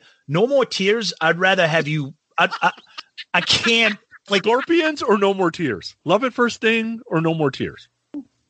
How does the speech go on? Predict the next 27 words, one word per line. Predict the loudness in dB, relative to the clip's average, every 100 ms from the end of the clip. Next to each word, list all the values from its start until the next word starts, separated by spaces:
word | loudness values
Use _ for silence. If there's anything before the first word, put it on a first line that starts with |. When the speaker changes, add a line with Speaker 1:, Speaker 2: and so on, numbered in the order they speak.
| _ -6
Speaker 1:
Oh, | -4 -2 -4 -6 -6
God, | 0 2 2
man. | -2 -2 -2 -6 -4
That's | -2 0 0
a, | -2 -2
that, | -4 -2
we'll, | -2
we'll | -2 -2
cover | -2 0
that | 0 2 2
in |
a, | 0 2
at | 0
a |
different | 0 -2 -2 0
time. | 2
But | 2
you're | 2
right. | 2 0 -6 -20 -20 -2
Ozzy | 0 0 -2 -2
was | -2
just | -2 -4 -4
gi-, | -2 0
it, | 0 -2
it, | -8 -6
it's, | -6 -8 -8
he, | -14